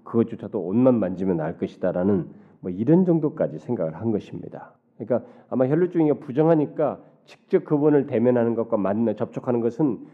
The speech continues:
자기 스스로도 불가능하다고 생각했던 것 같아요. 하지 못할 것을 생각해서, 그러니까 최소한 옷이라도 만지면 이게, 그 자기의 부정함을 최소한 덜한 가운데서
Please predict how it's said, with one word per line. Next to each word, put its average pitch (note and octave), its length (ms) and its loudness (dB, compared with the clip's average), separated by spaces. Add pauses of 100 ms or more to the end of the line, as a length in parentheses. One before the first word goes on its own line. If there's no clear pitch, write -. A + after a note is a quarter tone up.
(140)
자기 A#2+ 240 -10
스스로도 G3+ 640 -4
불가능하다고 D#3+ 540 2
생각했던 E3 420 -4
것 F#2 160 -2
같아요. F#2+ 260 -6 (240)
하지 E3+ 220 -8
못할 A#2+ 300 -2
것을 B2 140 -2
생각해서, C3+ 360 -4
그러니까 D#3 280 0 (280)
최소한 F3 800 -2 (460)
옷이라도 C3 440 0
만지면 E2 640 -4
이게, F2+ 140 -18 (880)
그 E2 300 -10
자기의 F#2 240 -2
부정함을 F#2+ 520 0
최소한 F2+ 460 -2
덜한 F#2 520 -2
가운데서 E2 580 -6